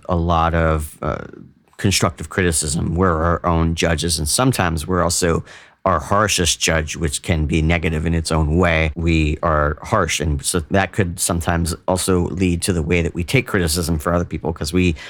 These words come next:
are so harsh on ourselves. And I want my students to get used to taking criticism from others so that it doesn't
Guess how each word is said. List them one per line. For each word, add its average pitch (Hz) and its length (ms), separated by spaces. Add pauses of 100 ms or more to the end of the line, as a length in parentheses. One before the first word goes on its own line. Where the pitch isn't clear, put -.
(240)
are 87 140
so 82 220
harsh 78 480
on 78 100
ourselves. 73 720
And 64 100 (320)
I - 60
want 127 220 (120)
my 107 180
students 101 500 (120)
to 85 240 (400)
get - 200
used 98 540
to 80 640
taking 147 380
criticism 87 580
from 82 300
others 80 380
so - 160
that 82 200
it - 100
doesn't 98 300